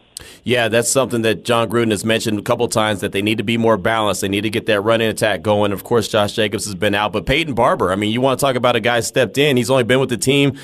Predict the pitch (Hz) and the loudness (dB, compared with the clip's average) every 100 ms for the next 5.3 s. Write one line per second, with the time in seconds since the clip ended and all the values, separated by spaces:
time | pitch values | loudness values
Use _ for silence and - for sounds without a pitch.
0 | - 107 110 120 - 139 147 135 120 156 | -6 -4 -2 -4 0 0 2 0 0 0
1 | 120 131 120 117 143 110 113 110 110 107 | 2 0 2 0 2 0 -2 0 2 4
2 | 107 131 123 139 113 - 117 - 123 110 | 4 2 0 0 0 0 0 2 2 2
3 | 85 - 127 104 120 127 117 113 117 110 | -2 -6 -4 0 2 2 2 2 2 2
4 | 113 107 104 110 110 104 92 90 117 120 | 2 2 2 2 2 -2 -2 0 0 0
5 | - 107 101 | 0 2 0